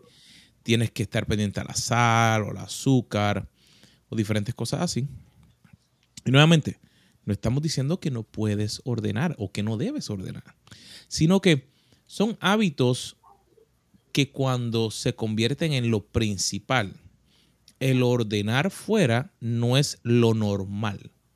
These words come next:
Lo puedes hacer cuando sales, cuando vas, pero el enfocarte te ahorra un montón. Y entonces puede ser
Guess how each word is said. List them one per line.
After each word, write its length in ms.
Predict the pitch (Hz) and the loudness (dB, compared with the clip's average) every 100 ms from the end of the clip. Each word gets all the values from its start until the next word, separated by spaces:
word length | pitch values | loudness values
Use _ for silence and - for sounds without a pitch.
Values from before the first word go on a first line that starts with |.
| _ _ _ _ | _ _ _ _
Lo 180 | - 113 | -2 0
puedes 200 | 120 131 | 0 0
hacer 260 | 120 - 113 | -2 -4 -4
cuando 280 | 107 101 101 | -6 -8 -6
sales, 520 | - 131 127 123 113 | -2 0 2 2 -2
cuando 300 | - 101 101 | -6 -6 -4
vas, 260 | 120 - - _ _ - _ _ _ | -4 -6 -12 _ _ -20 _ _ _
pero 240 | - 123 123 | 0 2 4
el 60 | |
enfocarte 720 | 123 107 117 165 196 - 131 - _ _ _ _ _ _ _ _ _ | 2 0 -2 0 0 0 -2 -2 _ _ _ _ _ _ _ _ _
te 200 | - 131 | -4 0
ahorra 680 | 110 107 131 151 151 151 - _ _ - | 2 2 2 2 2 0 -2 _ _ -2
un 560 | 156 180 196 202 196 - _ - | 0 2 2 0 -2 -8 _ -16
montón. 1120 | 127 120 120 120 117 113 - - 143 101 95 113 _ _ _ _ _ - - _ _ | -8 -2 0 0 -2 -4 -4 4 6 6 2 -4 _ _ _ _ _ -20 -20 _ _
Y 100 | 127 | 2
entonces 480 | 127 120 202 214 151 | 4 4 0 0 -2
puede 440 | - - 127 147 | -4 0 4 4
ser 500 | 170 - 165 127 135 | 2 2 4 4 2